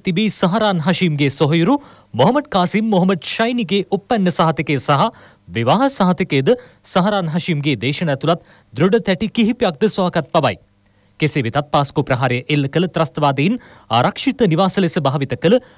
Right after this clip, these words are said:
පානදුර සහ මීගමුව නිවෙස් තුළ තිබූ ද්‍රව්‍ය ගෙන ගොස් කබඩා කර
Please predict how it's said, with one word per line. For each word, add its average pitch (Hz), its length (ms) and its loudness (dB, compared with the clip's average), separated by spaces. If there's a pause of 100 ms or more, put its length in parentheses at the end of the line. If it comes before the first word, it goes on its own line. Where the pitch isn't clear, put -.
(140)
පානදුර 175 460 -2
සහ 156 140 0 (180)
මීගමුව 165 360 0 (140)
නිවෙස් 143 240 -4 (100)
තුළ 151 220 0
තිබූ 170 180 0 (440)
ද්‍රව්‍ය 185 300 2 (120)
ගෙන 175 200 2
ගොස් 208 220 -2
කබඩා 202 320 2
කර 180 120 0